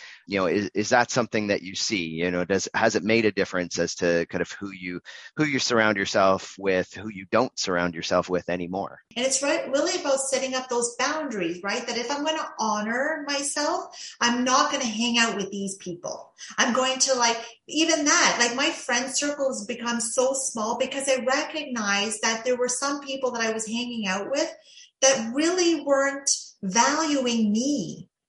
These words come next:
Speaker 2: and, and my time with them. It's like, time is the most valuable thing that we have.
Speaker 1: Mm-hmm.
Speaker 2: It's not,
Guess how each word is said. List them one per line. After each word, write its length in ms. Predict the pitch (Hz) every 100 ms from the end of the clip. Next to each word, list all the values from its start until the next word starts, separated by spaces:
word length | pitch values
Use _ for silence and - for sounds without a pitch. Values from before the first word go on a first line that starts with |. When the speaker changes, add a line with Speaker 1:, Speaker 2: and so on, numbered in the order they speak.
| _ _ 254
Speaker 2:
and, 220 | 240 -
and 160 | 247 233
my 200 | 226 226
time 460 | - - 269 320 339
with 160 | 277 -
them. 200 | 175 175
It's 140 | 220
like, 180 | 269 - - _ -
time 560 | - - 311 349 254 240 233
is 320 | 254 240 -
the 120 | 240
most 320 | 247 247 - 202 190
valuable 760 | 240 285 302 302 294 254 254 -
thing 440 | 233 190 180 196 _
that 180 | 220 196
we 120 | 214
have. 560 | 190 202 196 175 175 - _ _ -
Speaker 1:
Mm-hmm. 220 | - 220
Speaker 2:
It's 160 | 226
not, 300 | 254 302 -